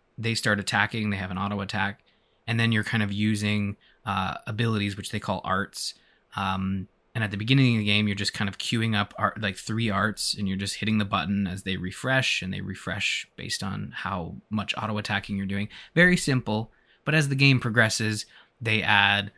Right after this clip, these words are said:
like, canceling abilities. So, like, queuing up your arts so that you can get more damage and bonus damage as you, uh, cancel from one into the other. Um, they have, like, a super ability that you can charge up. They have, like,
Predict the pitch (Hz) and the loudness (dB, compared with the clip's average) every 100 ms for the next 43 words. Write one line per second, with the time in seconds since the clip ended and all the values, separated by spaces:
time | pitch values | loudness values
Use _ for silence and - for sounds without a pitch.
0 | _ - - - 127 123 - 123 120 117 | _ -14 -10 -2 2 2 2 2 2 2
1 | 120 117 120 117 - 110 101 98 92 - | 0 2 2 0 0 0 0 -2 -4 -14
2 | _ _ _ _ _ _ - - 117 120 | _ _ _ _ _ _ -6 0 2 2
3 | 107 104 104 - - 123 107 104 107 110 | 2 0 -2 -6 -8 -2 0 4 2 2
4 | - - - 107 101 90 101 - 101 95 | -4 -6 -4 -4 -2 -2 -4 -4 -4 -4
5 | - 98 95 139 160 160 135 110 101 98 | -4 -4 0 4 6 6 4 2 0 -2
6 | 104 - 98 101 98 98 101 - 90 - | -2 -2 -2 -2 -4 -6 -8 -8 -10 -12
7 | - 65 - - _ _ - - 104 - | -14 -14 -16 -20 _ _ -8 -4 -2 -4
8 | 98 104 98 101 101 92 92 95 104 110 | -4 -2 -2 0 -2 -2 -6 -4 -2 -2
9 | 120 - _ _ _ _ - - 98 98 | -4 -8 _ _ _ _ -12 -8 -6 -6
10 | 98 95 101 95 98 98 - 127 - 117 | -6 -4 -2 -2 -6 -6 -4 -2 0 -2
11 | 110 113 110 110 107 - 104 104 - 101 | 0 0 0 0 0 0 -2 -2 -4 -6
12 | - 107 101 101 113 113 - 98 90 92 | -2 0 -2 0 0 0 -2 -8 -6 -6
13 | 104 - | -8 -12